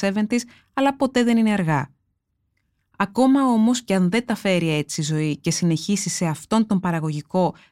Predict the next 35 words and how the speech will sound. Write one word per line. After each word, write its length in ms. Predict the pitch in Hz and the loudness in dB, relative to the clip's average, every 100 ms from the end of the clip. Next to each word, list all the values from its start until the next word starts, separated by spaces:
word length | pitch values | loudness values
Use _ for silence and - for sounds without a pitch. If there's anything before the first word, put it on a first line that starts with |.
| _ | _
ποιοτικά 400 | 190 175 180 202 | -2 0 0 0
ανερμάτιστο 760 | 214 185 165 190 220 190 - 156 | 2 2 2 2 0 -2 -6 -6
δρόμο 340 | 165 175 165 | -2 0 0
που 120 | 160 | -2
βαδίζει 500 | 151 156 160 185 156 | -4 -2 0 0 0
εδώ 160 | 156 165 | -2 -2
και 140 | 170 | -2
μία 280 | 165 196 202 | 0 2 0
δεκαετία, 640 | 151 147 143 139 196 214 226 _ _ _ - | -2 -4 -8 -4 -2 -2 -4 _ _ _ -8
ξέρουμε 480 | - 240 247 254 | -2 0 4 4
ότι 220 | 240 214 202 | 2 0 -2
ο 140 | 175 | 0
ίδιος 440 | 175 190 180 220 - | 2 0 -2 -4 -4
θα 120 | 202 | -4
παραμείνει 480 | 180 175 180 220 233 | -2 0 2 2 0
το 140 | 190 | -4
παιδί 440 | - 156 160 208 208 _ _ | -4 -4 -2 -2 -4 _ _
που 100 | 220 | -6
κατέφευγε 600 | 233 220 208 214 208 220 | -4 -2 -2 -2 -2 -2
στη 140 | 220 | -4
φαντασία 600 | - 175 160 - 196 196 | -4 -4 -2 -2 -4 -4
του 220 | 196 226 - - | -4 -6 -6 -6
για 140 | 208 | 0
να 100 | 208 | 0
διασκεδάσει 640 | 170 180 180 165 202 214 196 | 0 -2 -2 -2 0 0 -2
τον 180 | 170 | -2
εαυτό 400 | 160 151 - 185 190 | -2 -4 -4 -4 -2
του 200 | 226 - _ - | -6 -6 _ -2
όσο 260 | 220 220 | 0 2
η 60 | 240 | 2
μαμά 440 | 202 175 180 202 202 _ | 2 2 2 0 -6 _
έλειπε 380 | - 208 208 208 | -2 0 0 -2
σε 100 | 214 | -4
ψυχιατρικές 640 | 190 180 175 165 156 208 | -4 -4 -4 -4 -4 -4
κλινικές. 640 | - 196 185 180 139 131 | -2 0 0 0 -4 -6